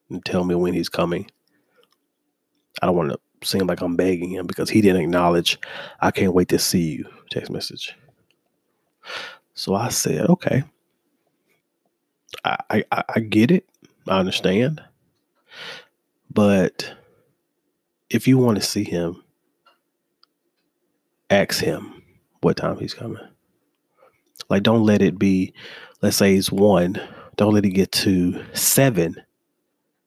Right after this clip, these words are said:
and y'all don't talk." Now, I'm not siding with him because he should be saying, "Hey, I'm on my way,"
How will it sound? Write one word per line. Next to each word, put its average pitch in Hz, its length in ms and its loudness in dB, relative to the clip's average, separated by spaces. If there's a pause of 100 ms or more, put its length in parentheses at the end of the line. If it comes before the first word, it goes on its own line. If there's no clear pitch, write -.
(160)
and 113 100 4
y'all 92 160 6
don't 85 220 -2
talk." - 280 0 (180)
Now, 127 240 -2 (300)
I'm 120 160 2
not - 320 2
siding 113 420 2
with 95 100 2
him 113 160 4
because 101 440 -2 (500)
he 107 180 0
should 101 320 2 (1080)
be 104 120 0
saying, 98 200 -2
"Hey, 117 180 2
I'm 95 120 2
on 87 80 -4
my 87 100 -4
way," 113 400 4